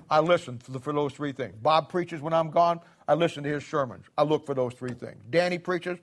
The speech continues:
I listen to those three things. Sometimes I'll come over and sit in your devotions and listen to you. I'll look for those three things. I'm never critical about it. I just, because I know that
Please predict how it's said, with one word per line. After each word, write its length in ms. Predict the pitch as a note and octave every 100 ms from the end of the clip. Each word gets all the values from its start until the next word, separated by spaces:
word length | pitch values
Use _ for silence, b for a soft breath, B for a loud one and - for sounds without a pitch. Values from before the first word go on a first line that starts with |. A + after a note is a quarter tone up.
| b -
I 120 | D3+
listen 240 | D3+ C#3
to 60 | B2+
those 200 | B2 A2+
three 180 | B2 A#2
things. 300 | A2 D#2+ - B B
Sometimes 380 | D#3+ D#3+ F3 E3
I'll 80 | D#3+
come 220 | D#3+ E3+
over 260 | F3 D#3+ D#3
and 80 | C#3
sit 280 | - F3
in 60 | E3
your 140 | D#3+
devotions 600 | D#3 C#3 E3 E3 E3+ E3 B B
and 140 | C3 C#3+
listen 320 | F3 F3 D#3+
to 120 | E3+
you. 120 | E3 E3 B
I'll 240 | C#3 D3+
look 180 | E3+ E3+
for 100 | D3
those 220 | C3+ C3+
three 220 | - C#3 A#2+
things. 320 | A#2+ F2+ - - b -
I'm 160 | G#3+
never 260 | A#3 C4+ A3
critical 480 | - A3+ A3+ G#3 G#3+
about 300 | G3+ G#3 A3
it. 100 | B3 b -
I 120 | F#3+
just, 280 | G3 G3 -
because 220 | F#3+ G3
I 140 | G3
know 260 | F#3+ G3 G3
that 200 | F3